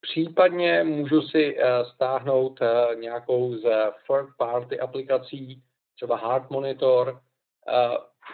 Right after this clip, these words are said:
která umí v nějakých pravidelných intervalech ten senzor zapnout a změřit a potom vám dělá nějakou denní statistiku nebo denní graf.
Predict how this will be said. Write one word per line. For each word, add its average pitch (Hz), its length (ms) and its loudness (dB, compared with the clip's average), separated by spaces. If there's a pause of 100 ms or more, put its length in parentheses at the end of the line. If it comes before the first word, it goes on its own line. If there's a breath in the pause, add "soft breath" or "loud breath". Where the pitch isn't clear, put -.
(100)
která 143 360 0
umí 160 360 2
v 139 60 -4
nějakých 139 440 -4
pravidelných 143 680 0
intervalech 131 680 0
ten 127 160 -4
senzor 110 420 -2
zapnout 120 600 0
a 110 60 -2
změřit 117 540 0 (600)
a 120 200 0
potom 123 320 -2
vám 117 140 0
dělá 117 260 2
nějakou 113 680 -2
denní 120 340 0
statistiku 123 720 -4
nebo 107 220 -2
denní 110 340 -2
graf. 98 240 -2